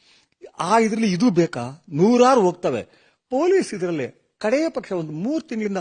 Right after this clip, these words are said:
ಆರು ತಿಂಗಳು ಅವ್ನು ಜೈಲಿಗೆ ಹೋಗ್ತಾನೆ. It is a documentary evidence. ಅಲ್ಲಿ ಸುಳ್ಳಾಗೋ ಚಾನ್ಸೇ ಇಲ್ಲ ಅನ್ನೋ ಒಂದು ಸರಳವಾದ ಕಾನೂನು ಯಾಕೆ ತರಬಾರ್ದು? ಯಾವ ಭಾರತ ಮಾತೆ?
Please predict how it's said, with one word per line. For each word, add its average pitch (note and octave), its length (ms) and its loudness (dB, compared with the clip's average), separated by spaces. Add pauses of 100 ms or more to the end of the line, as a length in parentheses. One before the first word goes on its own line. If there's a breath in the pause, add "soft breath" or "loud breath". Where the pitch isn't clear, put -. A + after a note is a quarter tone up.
(120)
ಆರು F3 240 -2
ತಿಂಗಳು F#3+ 220 -6
ಅವ್ನು D3 180 -8
ಜೈಲಿಗೆ C3 240 -4
ಹೋಗ್ತಾನೆ. G#2+ 680 -12 (400 soft breath)
It E3 80 2
is F#3+ 100 2
a F#3 60 -2
documentary C#3+ 840 -6
evidence. A2+ 400 -6
ಅಲ್ಲಿ D3 180 -4
ಸುಳ್ಳಾಗೋ F#3+ 400 -2
ಚಾನ್ಸೇ F3 540 -2
ಇಲ್ಲ B2 380 -2 (680 soft breath)
ಅನ್ನೋ D#3 180 -4
ಒಂದು B2 240 -8
ಸರಳವಾದ F#3 460 -4
ಕಾನೂನು F3+ 420 -6
ಯಾಕೆ F3 200 -8
ತರಬಾರ್ದು? G3 680 -10 (320)
ಯಾವ C3 220 0
ಭಾರತ F#3+ 440 0
ಮಾತೆ? G#3+ 300 -8